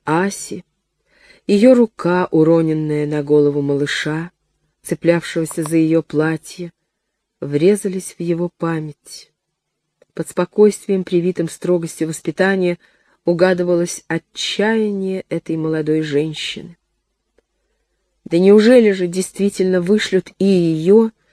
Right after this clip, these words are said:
и ребёнка? Разве так слаба советская власть, что женщины уже опасны стали? С женщинами воюем.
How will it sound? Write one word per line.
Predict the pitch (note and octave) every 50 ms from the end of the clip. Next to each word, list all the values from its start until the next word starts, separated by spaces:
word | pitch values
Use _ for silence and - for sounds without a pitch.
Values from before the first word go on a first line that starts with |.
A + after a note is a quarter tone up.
| - - - _ -
и | G3+ G#3+ G#3+
ребёнка? | G#3 G#3+ F#3+ F3+ G3+ G#3 F#3+ F3 E3 E3 - - - E3 - _ _ _ _ _ _ _ _ _ _ _ _ _ _ _ _ _ _ _ _
Разве | - A3+ A#3 G3+ G#3 G3+ G3+ G3 F#3+
так | - - G#3+ A3+ A3 - -
слаба | - - G3+ G3+ G3 F#3+ F3+ A3 A#3 A3+
советская | - - G#3 F#3+ F#3+ G#3 A3 G#3+ - - - G3 F#3+ F3+ F3 E3
власть, | E3 E3 E3 E3+ G3+ A3 - - - - - - _ _ _ _ _ _ _ _ _ _ _ _ _
что | - - - - G3 G3
женщины | F3+ F3+ G3+ A3 B3 C4+ C#4 - - E4 D4 C4+ B3+
уже | B3 A#3 G#3 G#3+ G#3
опасны | G3 F#3 F3+ - F#3+ F3+ F3 D#3+ - - D#3 D#3+
стали? | - - - - - E3 D#3+ D3+ - - E3 _ _ _ _ _ _ _ _ _ _ _ -
С | E3 E3
женщинами | D#3+ D#3 D3+ E3 F3+ G3 G3 F#3+ F3 E3+ - - - F3+ E3+ E3 D#3+ D#3+ D#3
воюем. | D3+ D#3 D#3 D#3 D#3 D#3 E3 E3+ E3+ D#3+ D3+ - - D#3+